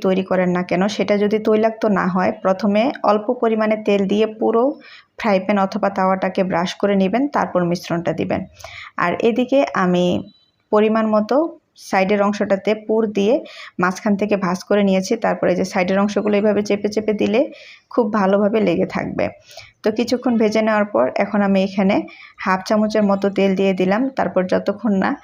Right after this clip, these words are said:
দুই পাশে একটু লালচে কালার হয় ততক্ষণ ভেজে নিতে হবে। চাইলে আপনারা তেল ছাড়াও এগুলো ভেজে নিতে পারেন। তো তেল ছাড়া ভাজলে হালকা একটু মচমচে হবে। তো দুই পাশে নাস্তাটা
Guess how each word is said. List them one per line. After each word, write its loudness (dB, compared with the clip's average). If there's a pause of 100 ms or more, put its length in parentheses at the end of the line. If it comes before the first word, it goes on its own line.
(400)
দুই 2
পাশে 0
একটু -2
লালচে 2
কালার 2
হয় 2
ততক্ষণ 0
ভেজে 2
নিতে 0
হবে। 0 (520)
চাইলে 2
আপনারা 0 (220)
তেল 2
ছাড়াও 2
এগুলো 2
ভেজে 2
নিতে 2
পারেন। 0 (680)
তো 4
তেল 2
ছাড়া 2
ভাজলে 0
হালকা 0
একটু -2
মচমচে 0
হবে। 0 (600)
তো 0
দুই 0
পাশে 0 (200)
নাস্তাটা 0